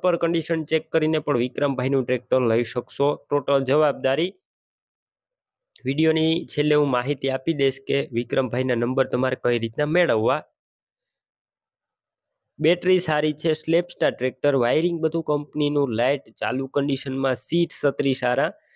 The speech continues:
ટાયર છે તે મીડિયમ કન્ડિશનમાં, કાગળિયા ડોક્યુમેન્ટ બધા કમ્પ્લીટ જોવા મળશે ટ્રેક્ટરના. બાકી તમે કન્ડિશન ક્લિયર કટ જોઈ રહ્યા છો વીડિયોની અંદર. આ જ કન્ડિશનમાં તમને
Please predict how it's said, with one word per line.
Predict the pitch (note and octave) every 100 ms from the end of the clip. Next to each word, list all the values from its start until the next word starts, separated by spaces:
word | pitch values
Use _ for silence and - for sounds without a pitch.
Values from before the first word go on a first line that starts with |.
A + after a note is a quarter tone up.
| _ _ _
ટાયર | C3 C#3 D3+ C#3+
છે | D#3
તે | C#3+ C#3
મીડિયમ | A#2+ C#3 D#3+ C3+ A#2
કન્ડિશનમાં, | A#2+ A#2+ A#2 B2+ C3 D#3+ E3 _ _
કાગળિયા | B2 D3 D#3 D#3 D3
ડોક્યુમેન્ટ | C#3+ C#3 D3 C#3+ C#3+ B2+
બધા | B2+ C3+ C3
કમ્પ્લીટ | A#2+ A#2 B2+ B2+ -
જોવા | A2 A2+ A#2+
મળશે | B2 C3 A#2+
ટ્રેક્ટરના. | A2 A2+ - A#2+ B2 E3 G#3 _ _ _ _ _ _ _
બાકી | B2 B2 B2
તમે | B2 B2+ C3 C3
કન્ડિશન | A#2+ B2+ C3 C#3 C3+
ક્લિયર | B2+ B2 B2
કટ | - B2 A#2
જોઈ | D3+ C#3+
રહ્યા | A2 G#2+ A2
છો | D3+ - -
વીડિયોની | A2+ A#2+ B2 C3 D3+ - -
અંદર. | F3+ C#3+ B2 - _ _ _ _ _
આ | C#3 F3
જ | F3+
કન્ડિશનમાં | E3 E3+ D#3 D#3 D#3 D3+ -
તમને | C#3 C#3 C#3